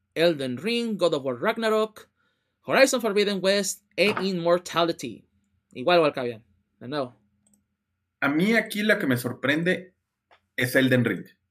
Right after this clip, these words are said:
Speaker 2: Al chile no sé quién les dijo que Elden Ring tiene una buena narrativa.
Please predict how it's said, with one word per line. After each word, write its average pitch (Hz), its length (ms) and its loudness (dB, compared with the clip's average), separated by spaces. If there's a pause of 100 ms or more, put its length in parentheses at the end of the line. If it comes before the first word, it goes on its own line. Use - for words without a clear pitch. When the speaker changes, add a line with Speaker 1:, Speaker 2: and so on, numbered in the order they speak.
(640)
Speaker 2:
Al 127 160 2
chile 156 280 4
no 165 120 2
sé 165 160 0
quién 147 300 0
les 139 120 2
dijo 135 220 -2
que 135 80 -4
Elden 127 260 2
Ring 123 360 -2
tiene 120 160 0
una 120 100 0
buena 117 200 0
narrativa. 95 460 -2